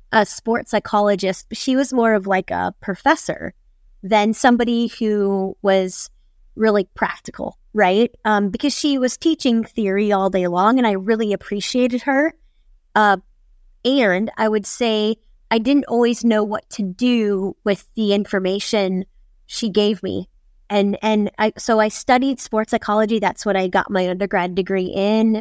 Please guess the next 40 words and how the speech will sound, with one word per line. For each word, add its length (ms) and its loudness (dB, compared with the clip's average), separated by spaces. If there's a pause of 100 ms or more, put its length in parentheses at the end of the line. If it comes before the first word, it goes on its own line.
(120)
My 360 -2
master's 400 -2
and 80 2
my 120 -4
P 180 -4
H 160 -8
D 240 0
is 160 -2
in 100 -6
sport 300 -4
and 80 -14
performance 480 -2
psychology. 720 -2 (460)
And 140 2
so 140 4
it's 160 -2
not, 220 2
you 100 -2
know, 200 4
as 220 -6
I, 100 0 (180)
as 160 -2
I 100 2
say 200 -2
performance 460 0
psychology, 360 0
it's 140 -6
not 240 2
just 240 -8
for 200 -4
athletes, 520 -2
but 160 0
it's 140 -4
for 100 -4
everybody 460 0
who 100 -2
performs 800 -2
every 200 0
day 120 2
long. 300 -2